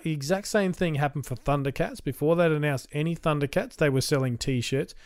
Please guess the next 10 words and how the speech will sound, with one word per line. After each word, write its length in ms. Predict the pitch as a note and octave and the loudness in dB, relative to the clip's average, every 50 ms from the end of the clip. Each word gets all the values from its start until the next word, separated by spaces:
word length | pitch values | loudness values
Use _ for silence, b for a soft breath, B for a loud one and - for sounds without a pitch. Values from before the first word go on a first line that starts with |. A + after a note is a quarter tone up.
| b b b | b b b
Before 260 | - C3 - E3+ E3+ | -10 -4 -2 0 2
they'd 160 | E3 E3 D#3+ | 4 4 4
announced 360 | D3+ D3 D3+ D3 C#3+ B2+ - - - | 4 2 2 0 -2 -4 -6 -8 -6
any 220 | D#3 E3+ F3+ F3+ | -2 0 0 -2
Transformers, 720 | E3+ - F3 D#3+ D#3 C#3 - - C#3+ C3+ C3 C#3 D#3 D#3 D3+ | 0 0 2 2 2 0 -2 -2 -2 0 0 0 -2 -2 -2
they 120 | C#3+ C3 | 0 0
were 120 | B2+ C3 | 2 0
selling 320 | - - C#3 C3+ C3+ C3+ B2 | 0 0 2 2 2 0 0
Transformers 680 | - - D3 C#3+ B2+ - - D#3 E3+ E3+ E3+ E3 - | 0 0 0 0 0 0 2 2 4 4 4 2 2
T-shirts. 600 | - - C#3 A#2+ G#2+ - B2+ A#2+ A2 G2+ - - | 2 2 2 2 0 0 -2 -2 -4 -4 -8 -14